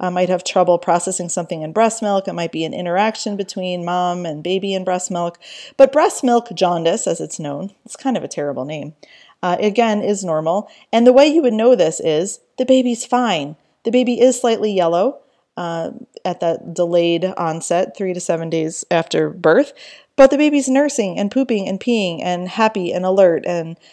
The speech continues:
healthy, and there's nothing wrong. So again, that one may be trickier if you're just concerned about the color. Um, and, you know, there's always other possibilities. If a baby becomes jaundiced later in life, that, again, there is something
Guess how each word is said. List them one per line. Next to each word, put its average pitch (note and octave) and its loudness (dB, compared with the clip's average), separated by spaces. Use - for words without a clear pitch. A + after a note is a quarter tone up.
healthy, E3+ 2
and E3+ -2
there's G3 0
nothing A3 0
wrong. F#2 -2
So G3 6
again, G#3 0
that G#3+ 0
one A3 2
may G3+ 0
be F#3 -6
trickier F3+ -2
if B3 -4
you're E3 -6
just - -8
concerned F3+ -6
about D#3+ -4
the - -8
color. F3+ 0
Um, F3+ 0
and, C#4 2
you A4+ 6
know, C#4 8
there's A3+ 6
always C#4 8
other F3 4
possibilities. D3 0
If F3 -4
a F3+ -4
baby G3 2
becomes F#3 -2
jaundiced E3+ 0
later E3+ 2
in D#3 -4
life, B3 2
that, - -2
again, G#3 2
there F3+ 0
is A3 2
something D#3+ -6